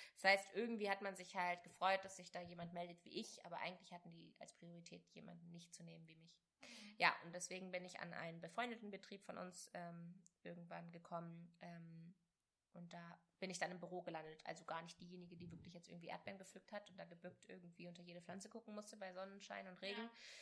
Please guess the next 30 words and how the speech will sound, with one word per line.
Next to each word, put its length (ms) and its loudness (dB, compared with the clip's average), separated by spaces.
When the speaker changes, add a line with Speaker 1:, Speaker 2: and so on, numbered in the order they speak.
Speaker 1:
sondern 320 6
ich 80 -2
saß 240 2
im 80 -6
Büro 240 -2
und 160 -2
hab 100 -8
halt 140 0
diese 160 -10
ganzen 420 -2
komplizierten 560 -6
Anmeldungen 460 -4
gemacht 280 -10
von 120 -8
den 280 -14
Arbeitsleuten. 840 -8
Speaker 2:
<laughs> 840 -12
Aber, 640 0
ähm, 560 -6
das 200 -10
klingt 180 -14
jetzt 140 -12
so 80 -12
für 160 -14
mich, 220 -16
ja, 120 -2
du 80 -10
kommst 300 -16
nach 180 -16
Hause, 360 -12